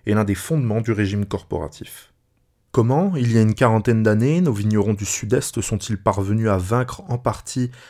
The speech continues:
la fraude des vins devant laquelle les lois parlementaires étaient demeurées impuissantes ? En faisant agréer, auprès des agents officiels de la répression des fraudes,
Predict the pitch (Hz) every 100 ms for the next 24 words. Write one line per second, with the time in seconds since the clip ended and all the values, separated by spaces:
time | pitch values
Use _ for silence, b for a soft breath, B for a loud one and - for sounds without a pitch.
0 | B - 92 - 120 104 104 98 110 123
1 | 104 90 95 98 - 110 95 90 98 92
2 | 101 101 95 92 107 95 104 98 98 98
3 | 101 101 - - 208 - - _ _ b
4 | b b b 101 95 120 107 107 139 127
5 | 101 101 104 123 b b - 98 113 101
6 | 98 92 98 147 151 143 - 135 117 98
7 | 95 107 107 - 101 87 - 92 101 120